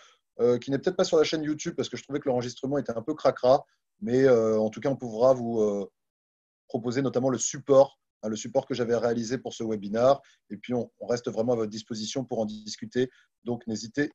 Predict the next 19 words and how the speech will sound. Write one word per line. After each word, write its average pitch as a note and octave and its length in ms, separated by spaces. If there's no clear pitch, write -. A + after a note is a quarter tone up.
surtout - 440
pas. C#3+ 240
Et C#3+ 40
vous A#2 100
voyez A#2 160
cette A#2+ 140
petite A2+ 220
capture B2 360
que A#2+ 80
j'avais G#2+ 260
fait A#2+ 240
me G#2+ 80
prenant A2+ 300
pour G#2 200
un G2 60
lion A2 440
dans A2 120
la G#2+ 120
jungle, A2+ 440